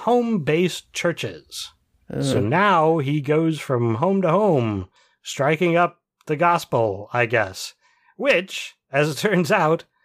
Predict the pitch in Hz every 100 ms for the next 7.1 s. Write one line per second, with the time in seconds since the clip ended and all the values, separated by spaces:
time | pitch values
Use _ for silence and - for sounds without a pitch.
0 | _ - 120 160 220 196 - 208 196 165
1 | 131 - _ _ 151 196 226 175 208 233
2 | 160 170 208 156 220 - 160 185 190 185
3 | 202 214 214 226 269 107 123 - _ _
4 | - 196 127 - - - _ _ _ 120
5 | 127 131 131 127 131 170 156 185 185 175
6 | 160 151 196 214 196 175 226 220 131 120
7 | 131